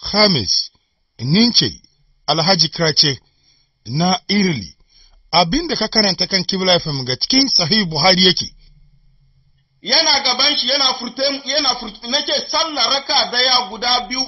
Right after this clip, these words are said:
Speaker 2: uku, fudu duka da na filfili inda muke yi. Farkon raka, in za ka yi sallah asuba, ka yi raka biyu, in za ka yi sallah azafar, ka yi nafila raka hudu, bayan shi ka yi nan, duka yana cikin littattafai, amma Mister Fuad ba na zo yi debate da shi ba ne.
Speaker 1: Maybe.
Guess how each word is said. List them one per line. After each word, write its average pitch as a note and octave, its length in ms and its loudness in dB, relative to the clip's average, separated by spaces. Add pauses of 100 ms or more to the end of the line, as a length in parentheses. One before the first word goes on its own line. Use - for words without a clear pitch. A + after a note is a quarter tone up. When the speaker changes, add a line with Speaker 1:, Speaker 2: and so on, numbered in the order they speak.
(100)
Speaker 2:
uku, B3 420 -10 (220)
fudu C#4 380 -8 (140)
duka C4+ 300 -6
da G#3+ 120 -4
na C4 200 -2
filfili B3 540 -8 (220)
inda A#3 180 -6
muke C4 280 -6
yi. A#3+ 440 -2 (180)
Farkon C4 320 -4 (120)
raka, B3+ 500 -2
in B3+ 100 -8
za B3+ 200 -2
ka A#3+ 60 -6
yi A#3 100 -8
sallah B3 320 -4
asuba, G#3 440 -4 (160)
ka G#3 60 -6
yi A#3+ 100 -4
raka B3+ 400 -2
biyu, B3+ 120 -6 (260)
in A#3 80 -10
za C4 180 0
ka B3 60 -4
yi A#3+ 80 -6
sallah B3+ 460 -4
azafar, A3 380 -4 (160)
ka A3+ 80 -4
yi C4 80 -2
nafila C4+ 380 -2
raka A#3+ 220 -4
hudu, B3+ 400 -4 (120)
bayan B3+ 380 0
shi - 120 -10
ka A3+ 80 -8
yi B3+ 140 0
nan, G#3+ 180 -6 (180)
duka C4+ 320 -4
yana B3+ 300 -2
cikin A#3 200 -10
littattafai, G#3 440 -8
amma A3 240 2
Mister B3 280 -8
Fuad B3+ 260 0
ba A#3 100 0
na C#4 180 0
zo C#4 100 -6
yi B3+ 100 -4
debate G3+ 340 -8
da F3 100 -8
shi F#3 140 -10
ba F3+ 160 -6
ne. D#3 80 -12
Speaker 1:
Maybe. C#4+ 240 2